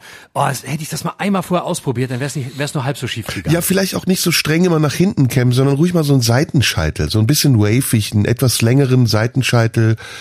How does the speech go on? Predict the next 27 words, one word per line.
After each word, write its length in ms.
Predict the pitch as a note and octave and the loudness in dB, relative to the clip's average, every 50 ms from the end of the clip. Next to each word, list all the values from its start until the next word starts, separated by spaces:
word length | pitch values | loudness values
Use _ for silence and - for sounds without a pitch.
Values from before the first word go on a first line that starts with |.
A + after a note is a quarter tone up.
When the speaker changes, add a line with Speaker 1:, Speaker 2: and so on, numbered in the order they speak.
| - - - - - - - | -18 -18 -20 -20 -20 -8 -2
Speaker 2:
Äh, 160 | A2 A#2 A2+ G#2+ G#2+ A2 | 0 0 2 2 2 2
wichtig, 300 | C#3+ F3+ - - D#3 C#3 | 0 0 0 -2 -4 -2
dass 160 | - D3 A#2+ | -2 0 0
du 100 | - C3+ | 0 0
braun 400 | A#2+ G#2+ G2 F#2+ G#2 A2+ C3+ D3+ D3 | 0 0 0 0 0 0 2 2 2
bist. 380 | D#3 E3 - - - - - - - | 0 0 -2 -4 -6 -8 -8 -4 0
Äh, 20 | A2 | 0
Speaker 1:
Mhm. 180 | G#2+ - C#3 F#3 | 0 2 0 0
Speaker 2:
ich 80 | - | 0
finde, 220 | - D3 C3+ C3+ A#2+ | 2 2 0 2 2
du 80 | A#2+ | 2
hast, 320 | A#2 B2 B2 - - - - | 2 2 0 -2 -4 -4 -4
du 100 | A2+ A2+ A2 | -2 0 0
neigst 300 | A2 A2 A#2+ B2 - - | 2 2 0 0 -2 -2
so 120 | - B2 | -2 0
dazu, 340 | A#2 G#2+ G2+ - - B2 A2+ | 0 0 -2 -2 -2 0 0
so 140 | G2+ G#2+ - | 0 0 0
Augenringe 500 | G2+ C3 C#3 C3+ A#2 G2 C3+ F2+ F2 E2+ | 0 0 2 2 2 2 2 2 0 0
Speaker 1:
Ja. 60 | E2 | -2
Speaker 2:
zu 240 | - - - E2 D2+ | -2 -4 -4 -2 -2
haben, 240 | D#2+ D#2 E2+ E2 | -2 -2 -2 -2
wenn 80 | E2 E2 | -4 -2
du 80 | E2+ E2 | -2 -2
zu 100 | - D3+ E3+ | 0 0 0
blass 160 | F#2 F#2+ F#2+ | 0 0 0
Speaker 1:
Deswegen 220 | E3+ F3+ F#3 F#3+ | 0 0 0 0
Speaker 2:
bist. 280 | G#3 G#3 F3+ - - - | -2 -2 -4 -8 -12 -14